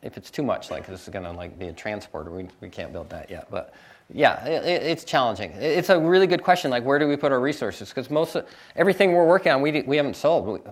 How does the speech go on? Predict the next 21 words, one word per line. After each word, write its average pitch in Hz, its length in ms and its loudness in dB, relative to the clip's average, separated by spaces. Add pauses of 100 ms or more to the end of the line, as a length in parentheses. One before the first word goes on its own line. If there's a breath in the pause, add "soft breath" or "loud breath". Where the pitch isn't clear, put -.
(260)
we 117 120 -10
have 107 80 -8
no 117 140 -2
guarantees. 120 480 -4
So 101 120 -6
it's, - 180 -14 (260)
do 113 80 -8
we, 107 120 -6
are 98 120 -12
we 110 140 -10
gonna 104 180 -4
invest 104 360 -2
heavy 120 200 -2
into 156 160 -4
this, 180 180 -8
or 117 220 -4
are 117 40 0
we 110 120 -6
gonna 104 180 -6
pull 101 180 -8
back? 85 260 -10